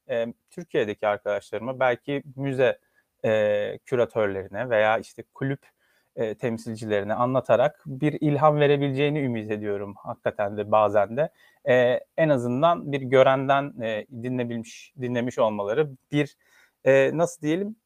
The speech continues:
talep olabileceği konusunda bir fikir yaratabilir diye düşünmekteyim ben bu paylaşımları yaparken. Şimdi sizle de,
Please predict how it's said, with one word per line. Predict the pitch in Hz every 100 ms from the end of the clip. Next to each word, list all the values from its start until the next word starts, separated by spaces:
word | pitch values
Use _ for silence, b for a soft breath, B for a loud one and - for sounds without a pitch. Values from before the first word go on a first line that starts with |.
| _
talep | - 160 196 196 - _
olabileceği | - 160 147 143 135 151
konusunda | 151 123 120 120 143 147
bir |
fikir | 139 127 -
yaratabilir | 135 120 - 117 120 123 - _ _ _ _
diye | 113 127
düşünmekteyim | 117 - 117 113 113 110 120 123
ben | 110 113 120 120
bu | 123 -
paylaşımları | 107 104 - 117 160
yaparken. | 147 156 123 - 170
Şimdi | - 170 156
sizle | - 170 151 123
de, | 175 -